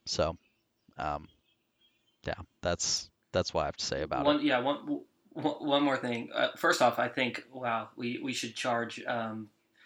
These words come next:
Speaker 2: five hundred dollars for, for the media training we just gave this, this podcast.
Speaker 1: <laughs>
Speaker 2: But, um, but yeah, I think it's the point that you hit on. Like, even look at, like, when LeBron started going zero dark thirty mode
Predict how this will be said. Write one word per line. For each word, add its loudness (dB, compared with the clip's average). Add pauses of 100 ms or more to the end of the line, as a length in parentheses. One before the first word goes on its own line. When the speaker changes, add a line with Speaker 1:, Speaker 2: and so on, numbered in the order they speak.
(240)
Speaker 2:
five 4
hundred 0
dollars 4
for, -4 (180)
for -2
the -4
media 0
training 0
we -2
just -6
gave -6
this, -6 (100)
this -8
podcast. 2
Speaker 1:
<laughs> -14
Speaker 2:
But, 4 (520)
um, 0 (380)
but 6
yeah, 12
I 10
think 2
it's 0
the 2
point 4
that 4
you 4
hit 6
on. 6
Like, 0 (320)
even 0
look 0
at, 2
like, 6
when 2
LeBron 4
started 2 (840)
going 4
zero 4
dark 4
thirty 2
mode 4